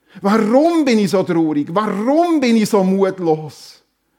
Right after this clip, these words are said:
Ich kann beten und beten und Bibeltexte lesen und ich bin's trotzdem. Mit der Schuld, mit dem Schild von der Ausgrenzung und von der Absage. Du bewirbst dich, du möchtest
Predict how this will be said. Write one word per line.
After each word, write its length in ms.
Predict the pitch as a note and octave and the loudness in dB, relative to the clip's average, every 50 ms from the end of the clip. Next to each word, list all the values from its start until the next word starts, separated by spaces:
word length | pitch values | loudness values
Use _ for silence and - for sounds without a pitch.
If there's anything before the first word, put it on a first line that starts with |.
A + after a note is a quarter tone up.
| _ _ _ _ _ _ _ _ _ _ - | _ _ _ _ _ _ _ _ _ _ -6
Ich 140 | E3 E3+ - | -6 -6 -4
kann 180 | - G3+ G3+ F#3+ - | -2 -4 -4 -4 -4
beten 480 | - A3 B3 B3+ B3 - - B3+ A3+ G#3+ | -4 -4 -2 -4 -6 -6 -6 -4 -4 -2
und 200 | F#3+ F#3+ F#3 - | -2 -4 -4 -4
beten 520 | - F#3 A3+ A#3 A3+ - - - G#3 F#3+ | -2 -2 -2 -2 -4 -4 -4 -2 -2 -2
und 160 | E3+ E3 D#3+ | -2 -4 -2
Bibeltexte 720 | - G#3 A#3 A3 B3+ A#3 A3 - G#3 G#3 G3 - - G#3+ F#3+ | 0 0 0 0 -2 -4 -4 -2 -2 -2 -4 -4 -4 -4 -2
lesen 560 | F3+ F3 F3+ G3+ A3 A3 A3 G#3+ - - G3 | 0 0 -2 -2 -2 -4 -6 -6 -6 -6 -6
und 160 | F3+ E3+ D3 - - - - - - | -6 -6 -8 -12 -16 -20 -20 -14 -6
ich 280 | - F3 F#3 F3+ - _ | -2 -2 -2 -2 -2 _
bin's 420 | - F#3+ F3+ - - - _ _ - | -4 -2 -2 -4 -6 -12 _ _ -6
trotzdem. 920 | F3+ E3 F#3+ A#3 A#3 A3+ - - - - B3+ B3 B3 G#3 D#3 A#2 G#2+ B2+ _ _ _ _ _ _ _ _ _ _ _ _ _ _ _ _ _ _ _ _ _ _ _ _ _ _ _ _ _ _ _ _ _ _ _ _ _ _ _ _ _ _ _ _ | -4 -2 -2 -2 -2 -6 -10 -10 -6 -6 -4 -4 -4 -6 -6 -8 -10 -14 _ _ _ _ _ _ _ _ _ _ _ _ _ _ _ _ _ _ _ _ _ _ _ _ _ _ _ _ _ _ _ _ _ _ _ _ _ _ _ _ _ _ _ _
Mit 200 | - E3+ E3 - | -2 -2 -2 -2
der 60 | F#3 | -2
Schuld, 600 | - - - - G3+ G3+ G#3 A3+ B3 C4 B3 - | -6 -6 -6 0 2 2 4 4 2 0 -4 -4
mit 140 | G3+ F#3 D#3+ | -4 -4 -4
dem 80 | E3 E3 | -4 -4
Schild 500 | D3+ - - G3+ G3 A3 A#3 A#3+ A3+ A3+ | -6 -4 -2 0 0 0 0 -2 -4 -4
von 120 | - F#3+ | -4 -4
der 160 | E3+ F#3 F#3 | -4 -4 -2
Ausgrenzung 960 | C#4+ A#3+ B3+ A#3+ - - - - G3 F#3 G3+ F#3+ G3 F3 D#3 D3 - - E3+ C#3 | 0 0 0 0 0 -4 -8 -6 -6 -4 -4 -4 -2 -2 -4 -4 -4 -8 -6 -4
und 200 | D#3 D3+ C#3+ - | -4 -4 -4 -4
von 100 | F3 D#3 | -4 -4
der 160 | F#3 - - | -4 -2 -2
Absage. 680 | F#3 G#3+ A3+ A3+ - - - A3 G#3+ G3+ F#3 E3 - D#3+ | -4 -4 -4 -8 -10 -6 -4 -2 -2 -2 -2 -4 -4 -4
Du 120 | D3+ E3 | -4 -4
bewirbst 600 | D#3 F3 E3 D3 F#3 G#3 A#3 A#3+ A3+ A3+ - - | -4 -4 -2 0 0 0 2 0 -2 -4 -6 -10
dich, 100 | A3 G3+ | -10 -8
du 140 | D#3+ F3 F3 | -6 -6 -4
möchtest 680 | E3 F3 F3+ G3 - - - - - - - - - | -2 -2 -2 -2 -2 -8 -14 -16 -16 -16 -16 -18 -20